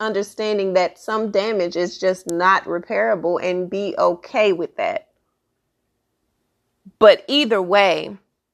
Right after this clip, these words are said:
the battle of the mind, the battle of the heart, the battle of the spirit has to end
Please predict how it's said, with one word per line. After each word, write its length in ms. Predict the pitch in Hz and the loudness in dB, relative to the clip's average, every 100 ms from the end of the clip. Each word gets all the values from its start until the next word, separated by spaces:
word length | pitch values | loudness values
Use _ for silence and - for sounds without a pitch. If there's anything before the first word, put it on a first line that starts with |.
| _ | _
the 140 | 175 | 0
battle 440 | 190 208 226 254 226 | 4 8 6 6 0
of 200 | 190 196 | -2 -4
the 80 | 185 | -4
mind, 480 | 185 190 196 180 175 | -2 -2 0 -2 -4
the 60 | |
battle 360 | 175 202 226 220 | 0 0 2 0
of 120 | 196 | -2
the 80 | 180 | -4
heart, 420 | - 202 185 - | 2 4 4 2
the 100 | 190 | -4
battle 320 | 170 190 208 | -2 0 2
of 120 | 196 185 | 0 -2
the 80 | |
spirit 680 | 185 - - 208 180 156 - _ _ _ _ | -10 -12 -6 -4 -2 -4 -8 _ _ _ _
has 500 | 247 214 202 - - | 4 6 4 -4 -12
to 180 | 180 - | -12 -10
end 580 | - 277 190 113 - 214 | -4 -2 -2 -4 -12 -20